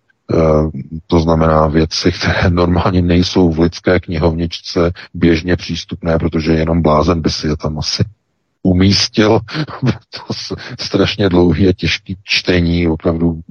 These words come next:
strašně těžký. Eh, ale tam jsou právě vysvětlené ty informace, které roz-, rozvíjí některé obzory. Samotná podstata živosti, co je vlastně možné považovat za živé, je-li to animované,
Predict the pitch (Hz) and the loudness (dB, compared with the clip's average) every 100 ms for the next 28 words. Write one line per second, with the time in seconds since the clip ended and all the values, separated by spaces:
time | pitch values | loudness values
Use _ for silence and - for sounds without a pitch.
0 | 80 - 85 - 92 - 95 87 85 - | -14 -14 -14 -4 -2 -2 -4 -2 -2 -2
1 | 90 90 - - - - - 90 87 85 | -4 -4 -4 -14 -8 -6 -4 0 2 2
2 | 87 90 98 95 85 - 90 104 135 127 | 2 4 4 2 -2 -4 -4 -4 -6 -4
3 | 110 98 95 101 101 - - - 113 113 | -4 -2 0 0 -2 -6 -12 -4 0 2
4 | - 101 95 95 90 90 90 87 - 92 | 2 0 2 2 2 2 2 0 0 0
5 | 90 87 - 92 90 92 85 87 85 80 | 0 -2 0 2 2 2 2 2 4 0
6 | - 90 82 85 87 85 80 85 85 87 | -2 -12 -10 -4 0 0 2 0 2 2
7 | 90 90 87 87 90 87 82 80 87 92 | 0 0 0 2 2 2 0 2 2 2
8 | - _ - - 107 - - 82 85 90 | 0 _ -20 -16 -12 -6 -2 -2 -2 -2
9 | 87 - 82 - 87 82 90 80 80 90 | -2 -2 -6 -2 -2 0 0 2 2 0
10 | - - 80 76 - 82 80 80 - 85 | -2 -6 -8 -6 -2 0 2 -2 -2 0
11 | 82 82 76 80 80 76 76 78 78 80 | 0 -2 -2 -2 -2 0 0 2 2 2
12 | 78 80 73 80 78 78 76 - - 82 | 2 0 2 2 2 2 -2 -8 -6 0
13 | 82 87 98 82 82 90 87 82 82 82 | 2 2 0 0 0 2 2 2 2 2
14 | 82 87 | 2 0